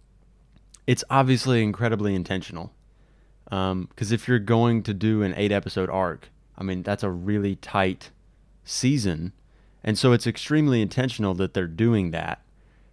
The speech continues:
And I had to think about it for a while and, and try and understand why that, that would be happening. Because,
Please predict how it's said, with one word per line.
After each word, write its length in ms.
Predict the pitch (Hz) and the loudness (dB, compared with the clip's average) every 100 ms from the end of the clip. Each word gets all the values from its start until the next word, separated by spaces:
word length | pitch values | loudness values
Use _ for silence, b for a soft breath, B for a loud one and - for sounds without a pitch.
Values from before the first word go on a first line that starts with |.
| _ - | _ -2
And 560 | 101 104 104 101 101 - | 2 4 4 2 -2 -2
I 160 | 107 127 | 2 4
had 120 | 147 | 4
to 120 | 120 | 4
think 300 | - 123 123 | 2 0 0
about 280 | 107 92 90 | 0 2 0
it 120 | 90 | -2
for 120 | - 95 | -4 -2
a 60 | |
while 540 | 87 87 82 82 101 127 _ - | 0 -2 -2 -6 -8 -12 _ -2
and, 280 | 110 107 - | -2 -2 -2
and 140 | 123 110 | -2 0
try 240 | 147 139 | 2 4
and 80 | 135 | 4
understand 760 | 120 110 - 110 107 101 92 - _ _ _ _ - | 2 0 0 0 2 0 -2 -8 _ _ _ _ -12
why 680 | 90 90 92 95 92 87 - _ - - | -4 0 2 4 2 0 -6 _ -18 -12
that, 160 | 92 | -8
that 180 | - 82 | -6 -6
would 120 | 90 | -6
be 100 | 92 | -6
happening. 440 | 107 143 - - - | -4 -6 -6 -10 -12
Because, 500 | 92 101 95 85 | -6 -2 -2 -4